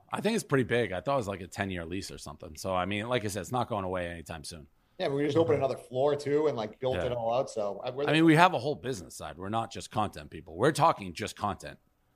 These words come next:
Speaker 3: Yeah. Um, I mean, I, what, I think three-fourths of the office is business, right? And, like, behind the scenes.
Speaker 2: Yeah, pretty much
Speaker 3: Um,
Speaker 2: at this point, yeah.
Speaker 3: It is, it is crazy,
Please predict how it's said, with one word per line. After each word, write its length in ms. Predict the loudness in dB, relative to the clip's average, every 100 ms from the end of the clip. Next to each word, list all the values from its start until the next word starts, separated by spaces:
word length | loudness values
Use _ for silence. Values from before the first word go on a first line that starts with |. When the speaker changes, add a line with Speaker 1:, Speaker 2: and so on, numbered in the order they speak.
| _ _ _ _
Speaker 3:
Yeah. 280 | -4 -4 -6 _ _ _ _ _ -10
Um, 360 | -6 -4 -4 -2
I 60 |
mean, 120 | 0 0
I, 120 | 0
what, 260 | 0 0 -2
I 60 | -6
think 420 | 0 0 0 -4 -14 -20 -20 _ _ _ _ -20
three-fourths 560 | -2 2 4 4 2 4
of 60 |
the 100 | 4
office 420 | 6 6 4 0 -2
is 220 | -8 -10
business, 560 | -10 -10 -10 -14 -14
right? 220 | -10 -8 -8 _ _ _ _ _ -20 _ _ _ _ _ -8
And, 100 | -8
like, 140 | -6
behind 260 | -4 -4 -4
the 60 |
scenes. 420 | -2 -2 -2 -10 -20 _ _ _ _ _ _ _ _ _ _ _ _
Speaker 2:
Yeah, 120 | -6
pretty 220 | -2 0 0
much 280 | 0 -2
Speaker 3:
Um, 60 | -6
Speaker 2:
at 80 | -8
this 100 | -12
point, 280 | -12 -14 -10
yeah. 180 | -8 -8 -12 _ _ _ _ _ _ _ _ _ _ _ _ _ _ 4
Speaker 3:
It 140 | 8
is, 200 | 10 8
it 160 | 8 8
is 140 | 8
crazy, 480 | 8 8 8 6 4